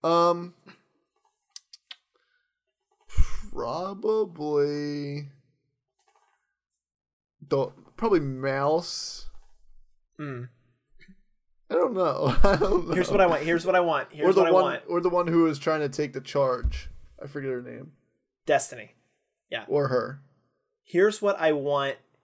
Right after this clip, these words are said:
Speaker 2: you to do.
Speaker 1: What do you want me
Speaker 2: I'm
Speaker 1: to
Speaker 2: gonna
Speaker 1: do?
Speaker 2: go through, I'm gonna go through the basketball team. This is a, this is gonna be a fun exercise, and you're going to have to look up these players if you don't know, folks. I want you to give me the comp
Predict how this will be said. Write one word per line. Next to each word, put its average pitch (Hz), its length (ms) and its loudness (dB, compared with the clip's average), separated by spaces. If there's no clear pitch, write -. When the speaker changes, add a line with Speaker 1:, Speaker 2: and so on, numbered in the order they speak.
Speaker 2:
you 131 460 -4
to 127 160 -10
do. - 400 -10
Speaker 1:
What 135 120 -6
do 135 40 -6
you 131 60 -2
want 123 120 -6
me 135 60 -4
Speaker 2:
I'm 143 80 -4
Speaker 1:
to 170 60 2
Speaker 2:
gonna 185 100 2
Speaker 1:
do? 147 60 -4
Speaker 2:
go 165 240 6
through, 147 560 0
I'm 139 120 -2
gonna 160 140 0
go 147 220 2
through 170 220 -4
the 165 80 -4
basketball 135 600 0
team. - 320 -16
This 160 180 -2
is 190 100 -2
a, 202 80 0
this 170 220 0
is 175 100 -8
gonna 190 120 0
be 165 100 2
a 143 40 -2
fun 160 240 -2
exercise, 131 640 -6
and 139 220 -2
you're 147 120 0
going 151 200 0
to 151 60 -2
have 147 280 -2
to 135 220 0
look 147 300 -2
up - 300 0
these 131 180 -8
players 135 460 -2
if 123 120 -12
you 131 60 -10
don't 120 180 -6
know, 131 140 -4
folks. - 320 -14
I 147 80 2
want 185 180 2
you 185 100 2
to 165 80 2
give 151 220 -2
me 151 120 -4
the 135 100 -4
comp 139 560 -4